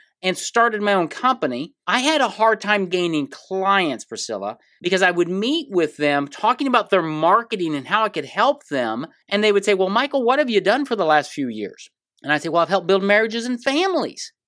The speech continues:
And they would say, "Oh, that's honorable. Way to go, Michael. Oh, look at the time.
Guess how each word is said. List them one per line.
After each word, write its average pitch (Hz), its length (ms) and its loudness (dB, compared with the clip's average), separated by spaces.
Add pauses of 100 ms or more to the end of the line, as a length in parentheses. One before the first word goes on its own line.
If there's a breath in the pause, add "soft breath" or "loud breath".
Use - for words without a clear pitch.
(180)
And 190 160 2
they 196 60 2
would 190 100 -2
say, 190 160 0
"Oh, 202 140 -4
that's 240 320 0
honorable. 214 580 2
Way 269 240 -4
to 262 100 -2
go, 247 320 0
Michael. 233 520 0
Oh, 220 120 6
look 214 280 2
at 180 100 -4
the 165 80 -2
time. 185 460 -2